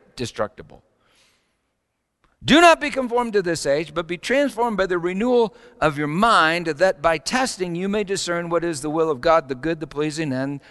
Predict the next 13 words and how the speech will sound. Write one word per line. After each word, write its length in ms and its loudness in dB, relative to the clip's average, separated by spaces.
the 160 -2
perfected," 680 -4
by 200 2
dokimazo, 840 0
by 160 -2
trial 380 0
and 120 -2
error. 180 0
"By 200 4
a 160 4
journey 520 0
through 340 -6
this 460 -4